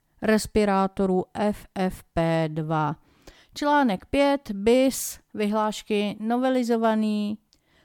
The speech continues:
přeměnovým zákonem. Používání posíleného zeleného pasu končí třicátého prvního března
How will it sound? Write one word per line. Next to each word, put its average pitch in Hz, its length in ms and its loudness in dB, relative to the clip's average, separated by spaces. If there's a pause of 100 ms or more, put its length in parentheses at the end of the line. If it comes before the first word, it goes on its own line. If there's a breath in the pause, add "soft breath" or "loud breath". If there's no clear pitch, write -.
přeměnovým 185 760 0
zákonem. 156 720 -4 (360 soft breath)
Používání 262 720 2
posíleného 277 840 0
zeleného 240 540 2
pasu 196 420 -4 (100)
končí 185 520 -4
třicátého 285 760 -2
prvního 220 480 0
března 190 480 -2